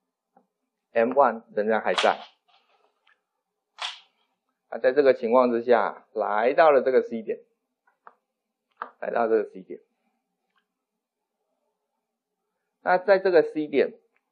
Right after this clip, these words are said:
我们的产出增-，呃，产出增加了，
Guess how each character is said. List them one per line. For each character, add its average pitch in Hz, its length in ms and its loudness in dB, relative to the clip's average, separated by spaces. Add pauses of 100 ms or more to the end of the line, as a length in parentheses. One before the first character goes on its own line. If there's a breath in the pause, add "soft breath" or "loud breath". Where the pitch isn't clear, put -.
(140)
我 110 100 -4
们 113 200 -4
的 - 340 2 (840)
产 107 320 -2
出 143 420 -4 (720)
增-， 113 240 -4 (120)
呃， 95 300 0
产 95 220 -10
出 135 180 -8
增 139 420 -2
加 117 360 2
了， - 280 -4